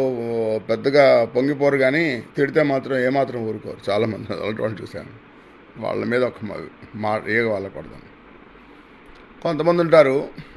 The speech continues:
వాళ్ళు తిట్టినప్పుడు, ఆ, అచంచలంగా ఉంటారు, అలాగా ఉంటారు వాళ్ళు, కానీ పొగిడితే మాత్రం సంతోషపడతారు. So, రెండు రకాల వాళ్ళు ఉంటారు మనుషులు చూశాను.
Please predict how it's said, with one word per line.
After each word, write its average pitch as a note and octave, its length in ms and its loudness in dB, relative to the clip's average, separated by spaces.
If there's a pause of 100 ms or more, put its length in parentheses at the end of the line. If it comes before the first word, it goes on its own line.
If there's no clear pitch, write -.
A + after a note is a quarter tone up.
(260)
వాళ్ళు A#2 800 2 (280)
తిట్టినప్పుడు, D#3+ 760 0 (1080)
ఆ, F#2+ 360 -4
అచంచలంగా C3+ 500 0
ఉంటారు, A#2 280 -4
అలాగా A2+ 400 0
ఉంటారు G#2 320 -8
వాళ్ళు, - 280 -12 (800)
కానీ B2+ 160 -2
పొగిడితే D3 340 -4
మాత్రం C#3 320 -6
సంతోషపడతారు. A#2 760 -16 (500)
So, - 80 -8
రెండు B2+ 220 -2
రకాల D3 280 -2
వాళ్ళు C#3 240 -4
ఉంటారు A#2+ 300 -12
మనుషులు A#2+ 460 -16
చూశాను. G#2+ 420 -14